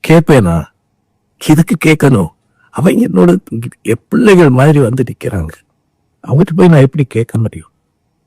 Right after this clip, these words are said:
தயவு செய்து கொஞ்சம் தவறான புரிதல் இருந்தால் கருத்துக்களை மாற்றிக்கங்க.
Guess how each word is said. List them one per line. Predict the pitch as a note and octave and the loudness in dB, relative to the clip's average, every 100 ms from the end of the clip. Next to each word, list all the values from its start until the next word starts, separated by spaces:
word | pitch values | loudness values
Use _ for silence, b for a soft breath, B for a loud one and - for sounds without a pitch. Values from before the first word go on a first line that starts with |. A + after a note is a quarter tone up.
| _ _ _ _ _ _ | _ _ _ _ _ _
தயவு | F2 G2 | -4 -2
செய்து | G#2+ G#2+ A2 C#3+ C4+ _ _ _ _ _ - B2+ | -2 -4 -4 -4 -8 _ _ _ _ _ -20 -10
கொஞ்சம் | - B2 - G2+ D#2 - _ b b b b | -4 -2 -2 -4 -6 -16 _ b b b b
தவறான | A#2 B2+ C3 C3+ C3 | 0 4 4 4 2
புரிதல் | - G#2+ A2+ A2 | 2 2 2 2
இருந்தால் | F2+ E2 D#2 E2 - - | 2 -2 -4 -4 -4 -8
கருத்துக்களை | - F#2+ - - - - | -4 -2 -4 -8 -12 -12
மாற்றிக்கங்க. | - - - - - - | -10 -12 -12 -16 -14 -16